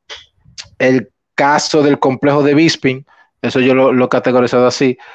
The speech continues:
porque fue el primer peleador en su momento que yo vi, bueno, pudiéramos decirlo también el, el complejo de Sonnen, pero eso pudiéramos debatirlo, que es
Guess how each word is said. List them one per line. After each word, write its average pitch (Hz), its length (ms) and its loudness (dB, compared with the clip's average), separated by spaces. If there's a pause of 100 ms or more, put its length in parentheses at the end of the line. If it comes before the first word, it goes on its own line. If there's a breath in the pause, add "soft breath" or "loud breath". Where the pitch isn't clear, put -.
(160 loud breath)
porque 123 240 0
fue 147 140 -2
el 139 60 -2
primer 147 300 0
peleador 143 560 2
en 127 120 -6
su 127 140 -2
momento 127 440 -2
que 123 140 0
yo 127 120 2
vi, 120 220 0 (540 soft breath)
bueno, 117 320 -2
pudiéramos 120 360 0
decirlo 131 220 0
también 127 440 -2
el, 101 600 -4 (920)
el 107 180 -4
complejo 117 480 -2
de 117 80 0
Sonnen, 110 440 -2
pero 101 440 -4 (120)
eso 101 460 -6
pudiéramos 113 440 -2
debatirlo, 113 560 -2 (360 loud breath)
que 143 400 -2
es 185 220 -4